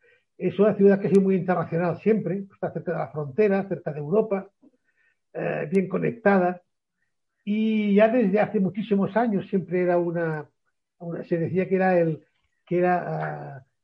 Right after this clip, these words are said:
un foco de, de ciudad que, que, que recibía ferias y congresos, ¿no?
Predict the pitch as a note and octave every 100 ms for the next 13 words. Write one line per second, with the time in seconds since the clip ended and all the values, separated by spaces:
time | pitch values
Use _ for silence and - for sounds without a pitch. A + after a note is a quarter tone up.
0 | _ E3 E3 G3+ G#3 G3+ F3+ D#3+ D3+ C#3
1 | C3+ _ _ _ D#3 D#3 - E3+ F#3 G3+
2 | G3+ D3+ _ F#3 F3+ - F#3 E3+ E3+ -
3 | E3 F#3 G3 F#3+ F#3+ F#3 F3+ F3 D#3+ D#3
4 | A#3+ - C#3+ A2+ G#3